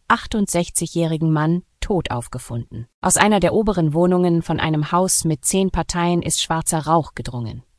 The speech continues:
Diesen Brand hat die Feuerwehr innerhalb von Minuten löschen können. Zweiundzwanzig Bewohner sind evakuiert worden. Sie können ihre Wohnungen aber mittlerweile wieder betreten. Die Ermittlungen der Kriminalpolizei zu dem Fall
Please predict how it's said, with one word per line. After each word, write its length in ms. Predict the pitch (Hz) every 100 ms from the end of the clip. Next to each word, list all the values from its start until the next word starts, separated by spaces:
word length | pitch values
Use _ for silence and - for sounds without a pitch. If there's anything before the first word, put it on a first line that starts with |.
| _ _ _ _ _ _ _ -
Diesen 260 | 285 285
Brand 440 | 226 180 220 254 -
hat 100 | 170
die 100 | 160
Feuerwehr 680 | - 160 165 147 156 151 - _
innerhalb 480 | - 214 196 160 156
von 240 | - 165 143
Minuten 460 | 139 147 147 139
löschen 400 | 135 135 - 117
können. 360 | - 127 127 131 _ _ _ _
Zweiundzwanzig 920 | - 175 202 196 - 170 175 180 -
Bewohner 460 | 165 147 160 165 160
sind 260 | 151 147
evakuiert 640 | 160 151 151 202 170 143 -
worden. 380 | 113 123 127 131 _ -
Sie 100 | 180
können 280 | - 170 151
ihre 320 | - 143 139
Wohnungen 420 | 151 233 196 196
aber 300 | 190 143 156
mittlerweile 640 | 139 208 233 185 170 170 160
wieder 240 | 156 160
betreten. 680 | 156 165 - 180 123 - - _ _ _ _ -
Die 100 | 190
Ermittlungen 500 | 196 269 254 240 220
der 120 | 175
Kriminalpolizei 1080 | - 190 185 156 135 - 190 180 - 175 175
zu 160 | -
dem 220 | 170 170
Fall 320 | 165 165 170